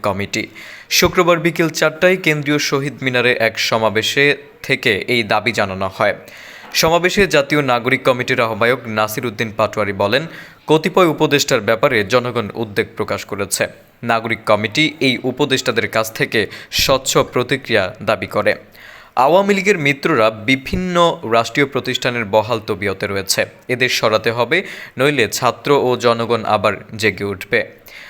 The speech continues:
প্রয়োজনে আমরা দেখাবো ক্ষমতার আসল উৎস জনগণ। তিনি হুঁশিয়ারি উচ্চারণ করে বলেন, "কিছু রাজনৈতিক দল আর্থিক প্রণোদনা, আইনি মামলা বা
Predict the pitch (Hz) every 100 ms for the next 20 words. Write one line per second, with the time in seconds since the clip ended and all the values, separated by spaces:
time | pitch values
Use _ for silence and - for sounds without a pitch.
0 | - - 156 151 147 131 135 143 107 120
1 | 120 151 110 107 - 120 123 117 107 113
2 | 113 139 104 92 - 104 95 - - 110
3 | 98 98 - - - - - 151 160 165
4 | - 165 160 165 143 - - - 175 165
5 | 135 120 101 98 107 156 165 - 151 123
6 | 120 117 131 117 117 160 - 117 - 135
7 | - - 131 135 135 127 147 160 117 117
8 | 117 107 104 104 147 180 117 110